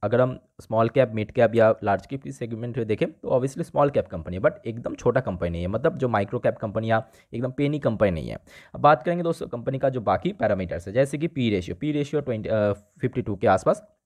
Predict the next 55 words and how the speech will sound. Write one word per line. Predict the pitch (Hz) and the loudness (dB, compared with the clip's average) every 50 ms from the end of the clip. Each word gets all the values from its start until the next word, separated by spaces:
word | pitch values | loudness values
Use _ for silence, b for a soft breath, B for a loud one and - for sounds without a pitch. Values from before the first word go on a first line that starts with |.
| _ _ | _ _
काफ़ी | - 90 90 - 95 | -6 -6 -4 -4 -2
ठीक | 87 90 90 - | -2 -2 -2 0
ठाक | - - 127 147 | -2 0 2 2
है। | 151 - B B B B B B - | 2 2 B B B B B B -4
आरओसी | 104 123 151 151 - 156 | -2 -2 -2 -2 -4 -6
की | 147 165 135 | -6 -2 0
बात | 135 131 - - | 2 2 2 2
करें | - 185 254 | 0 -2 -2
ट्वेंटी | - - 131 120 113 113 110 | -2 -6 -8 -8 -6 -8 -8
टू | 113 110 | -8 -6
परसेंट | 90 104 95 92 90 90 | -4 -4 -4 -4 -6 -2
के | - 90 | 0 0
आसपास | 92 - - - - - | 0 2 0 0 2 2
है, | 139 - - _ - | 0 -2 -2 _ -10
आरओई | 107 101 104 101 98 | -8 -4 -4 -4 -4
की | 95 - 98 | -4 -6 -2
बात | - 90 87 - | -2 -2 -2 -2
करें | - 170 | -8 -10
ट्वेंटी | - 113 95 92 123 | -8 -6 -6 -6 -4
वन | 135 156 175 160 | -2 -2 -2 0
परसेंट | - 110 - 104 92 87 | 0 -2 -2 -2 -6 -4
के | 80 | -4
आसपास | 78 - - - - - | -6 -4 -4 -6 -4 -4
है। | 71 b b b b b b b - | -6 b b b b b b b -2
एक | 143 151 - - | 0 0 0 0
रुपये | 160 147 151 151 | -2 0 0 0
फेस | - 131 117 107 | 2 0 -2 0
वैल्यू | 107 107 107 101 | 0 2 2 2
वाला | 95 90 90 | 2 0 -2
शेयर | - - 101 - 147 | -2 2 4 4 4
है, | - - - _ _ _ _ 110 | 4 2 -4 _ _ _ _ -6
डिविडेंड | 113 120 131 139 139 139 135 | -2 -2 0 0 -2 -2 -4
भी | 139 | -4
कंपनी | 135 135 113 107 107 95 | -4 -4 -4 -4 -6 -2
कभी | - 107 101 98 | -2 0 -2 0
कभार | 92 - 101 - 165 | 0 2 2 2 0
दे | - - 98 | 2 0 0
देता | 87 78 82 - - | 0 0 0 0 0
है। | - - B B B B | -2 -2 B B B B
अच्छा, | 156 156 - 139 - - | -2 2 2 2 2 2
यहाँ | 113 127 135 | -2 -4 -2
पे | 139 180 | -2 -4
और | - - - 139 160 180 | -4 0 2 2 2 2
एक | 180 175 | 0 -2
चीज़ | - 165 - 160 | -4 -12 -6 -4
मैं | 143 120 | -4 0
बोलना | 110 107 107 123 123 | 0 0 2 2 0
भूल | 101 87 98 95 90 | 0 -2 -4 -4 -2
गया | 90 87 80 85 b b b b b b | -2 -4 -4 -4 b b b b b b
कि | - - - | -14 -8 -2
एक्स | 143 156 175 165 156 165 | 0 0 0 0 0 0
डेट | 185 180 151 135 | 0 0 0 0
जो | 123 135 147 147 143 | 0 2 4 4 2
हमने | - 135 123 131 120 | 2 -2 -4 -4 -2
देखा | 101 104 92 - 113 123 | -2 -2 0 2 2 2